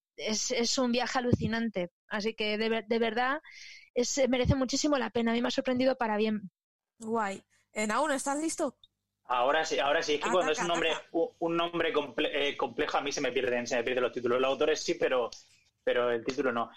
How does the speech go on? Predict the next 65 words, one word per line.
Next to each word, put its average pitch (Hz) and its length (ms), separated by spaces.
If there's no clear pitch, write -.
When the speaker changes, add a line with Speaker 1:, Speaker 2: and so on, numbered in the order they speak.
Speaker 3:
Bueno, 147 200
Orígenes, 180 480
el 156 80
universo, 135 380
la 151 100
vida 143 160
y 139 40
los 139 160
humanos, 156 320
es - 40
su 147 60
último 131 260
libro 127 260
de 127 60
divulgación 123 460
científica 123 420
que 120 60
he 117 40
leído. 156 460
Bueno, 113 160
es 113 80
de 117 140
José 113 200
María 117 200
Bermúdez 120 280
de 123 100
Castro, 156 360
Carlos 120 260
Briones 143 320
y 139 60
Alberto 120 320
Fernández 120 360
Soto. 208 420
Y 147 140
creo 160 160
que 180 60
es 165 60
muy 160 120
interesante 160 560
porque 123 500
creo 135 140
que 147 60
el 147 60
origen 143 260
de 127 60
la 127 100
vida 127 140
es - 100
un 123 120
tema 127 280
que, 113 400
que 117 80
muchas 135 300
veces 135 320
obviamos 143 640
y 113 160
que, 107 140
bueno, 117 260
que 123 80
ha - 40
hecho - 120
que 120 60
estemos 123 240
nosotros 123 260
aquí, 143 320